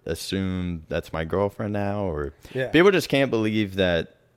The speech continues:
Speaker 1: I have a good relationship with my ex.
Speaker 2: I can't, I mean,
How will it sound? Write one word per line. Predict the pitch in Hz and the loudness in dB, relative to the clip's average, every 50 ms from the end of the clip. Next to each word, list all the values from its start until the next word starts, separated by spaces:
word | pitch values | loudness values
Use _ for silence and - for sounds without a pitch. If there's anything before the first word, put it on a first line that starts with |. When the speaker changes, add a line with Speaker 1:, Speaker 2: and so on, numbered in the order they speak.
| _ _ _ _ _ _ _ | _ _ _ _ _ _ _
Speaker 1:
I | - 98 92 | -2 0 0
have | 92 92 92 90 92 90 87 85 80 - - | 0 0 0 0 2 0 0 -2 -4 -8 -8
a | 90 | -8
good | 80 - - 90 90 76 80 | -8 -4 -2 -2 -2 -2 -2
relationship | 82 80 80 85 87 - - 78 - - 76 71 | -4 -2 -2 -4 -4 -6 -8 -10 -6 -6 -6 -6
with | 67 71 - | -6 -8 -6
my | 76 76 71 | -6 -6 -4
ex. | 76 78 80 - - _ - - _ _ _ _ _ | -4 -4 -6 -6 -10 _ -20 -20 _ _ _ _ _
Speaker 2:
I | - 123 139 | 0 0 0
can't, | 151 - - 127 - | 0 -2 -6 -6 -4
I | - 139 | -2 -2
mean, | 151 151 151 143 135 | 0 0 0 -2 -4